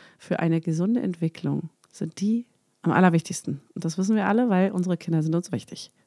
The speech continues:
Und die Füße erst recht. Und damit eure Kids optimal unterstützt sind, können sie ihre ersten Schritte mit den Lauflernschuhen von Elefanten machen. Am Anfang natürlich meistens noch auf Socken oder barfuß. Da geht nichts dran vorbei, das ist natürlich das Allergeilste.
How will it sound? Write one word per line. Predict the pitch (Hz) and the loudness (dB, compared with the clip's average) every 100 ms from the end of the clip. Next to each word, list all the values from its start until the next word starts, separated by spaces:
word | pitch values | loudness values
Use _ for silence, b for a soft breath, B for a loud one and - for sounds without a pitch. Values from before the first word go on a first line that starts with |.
| - | -2
Und | 165 | 0
die | |
Füße | 160 170 165 | 2 2 2
erst | - - | 0 -4
recht. | - - B B B B B - | -8 -10 B B B B B -4
Und | 175 | 0
damit | 180 180 - | 2 2 6
eure | 247 339 320 | 6 8 6
Kids | 240 - | 2 2
optimal | - 180 - 190 247 277 151 147 - | -2 -4 0 2 4 4 2 -2 -10
unterstützt | 180 190 - - 349 - - | -4 -2 -2 -4 -4 -6 -8
sind, | - - - B B B - | -8 -8 -12 B B B -2
können | 220 269 294 | 6 6 6
sie | |
ihre | - 180 | 4 -2
ersten | - 165 - 220 | -2 -2 -2 -4
Schritte | - - 151 180 214 - | -4 -4 -4 -2 -2 2
mit | 185 233 | 2 4
den | 294 269 | 2 4
Lauflernschuhen | 175 156 - 180 180 180 - 190 226 | 4 4 2 2 2 0 -2 0 0
von | - 185 214 - | 0 0 0 0
Elefanten | 170 185 - - 285 311 - 143 | 0 0 0 2 2 2 0 0
machen. | 135 - - b b b | 0 -2 -6 b b b
Am | - 180 | 2 4
Anfang | 196 233 226 | 6 6 6
natürlich | 202 - 196 190 185 - | 6 4 4 4 2 0
meistens | 165 175 - - | 0 0 -2 -4
noch | 143 | -4
auf | - | -2
Socken | - 190 208 190 | 0 2 4 4
oder | 151 | 4
barfuß. | 143 143 185 226 220 226 - | 4 4 4 6 6 6 2
Da | - 156 165 185 | 2 6 8 8
geht | 196 190 | 6 6
nichts | 185 - | 2 2
dran | 185 | 2
vorbei, | 175 170 214 | 4 6 6
das | 208 | 6
ist | |
natürlich | 185 170 175 | 4 0 -2
das | 165 | -2
Allergeilste. | - 247 160 - 156 - 202 | 4 6 6 2 0 2 2